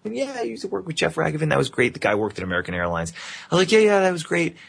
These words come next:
And I said, "Well, how about your social?" Who's, "Oh, well, you know, Salesforce manages it, of course." I was like, "Oh, darn it, Silverback, can't work with them." He says, he, like, kinda leaned in quietly. He said, "Chris, did you get paid for this speaking event?" I was like, "Yeah, yeah, I got paid." And he says, "You know, I Googled you and I noticed that you're on television a lot. What, what,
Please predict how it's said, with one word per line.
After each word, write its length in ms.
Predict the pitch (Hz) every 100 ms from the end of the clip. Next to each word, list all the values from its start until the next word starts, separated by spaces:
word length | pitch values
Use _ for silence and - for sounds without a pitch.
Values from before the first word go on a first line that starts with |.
| -
And 60 | 123
I 40 |
said, 160 | 127 127
"Well, 100 | 113
how 140 | 147
about 180 | 135 113
your 80 | 107
social?" 400 | - 170 - 120
Who's, 260 | 110 101
"Oh, 220 | 92 160
well, 220 | 156 135 131
you 80 |
know, 140 | 120 113
Salesforce 580 | - 110 107 120 110 101
manages 480 | 98 98 95 95
it, 200 | 101 - -
of 80 | -
course." 360 | - 95 - - -
I 40 | -
was 60 |
like, 120 | 80 78
"Oh, 240 | 80 - - 113
darn 240 | 98 101
it, 100 | 82
Silverback, 400 | - 90 87 87
can't 240 | - 92
work 200 | 85 80
with 100 | -
them." 100 | 104 107 - -
He 120 | -
says, 180 | 131 131 -
he, 140 | 107
like, 160 | 95 92
kinda 240 | - 107
leaned 320 | 87 95 101
in 160 | 95 95
quietly. 320 | 80 95 80
He 40 | 80
said, 140 | -
"Chris, 200 | - 220
did 180 | 175 156
you 60 |
get 180 | 277 -
paid 260 | - 156 160
for 140 | -
this 180 | 160 151
speaking 520 | - - 156 147 143
event?" 260 | 143 147 139
I 60 | -
was 100 | -
like, 220 | - -
"Yeah, 160 | 139 -
yeah, 160 | 139 135
I 60 |
got 180 | 110 -
paid." 220 | - 82
And 680 | - - - - - - -
he 40 | 120
says, 300 | 127 117 -
"You 60 |
know, 180 | 190 190 -
I 60 |
Googled 460 | 139 277 302 311 87
you 260 | 82 80
and 160 | - -
I 60 | 135
noticed 280 | 190 269
that 100 | -
you're 140 | - 131
on 120 | 110
television 580 | - - 135 127 - 80
a 80 | 73
lot. 220 | 78 -
What, 200 | 226 -
what, 80 | 330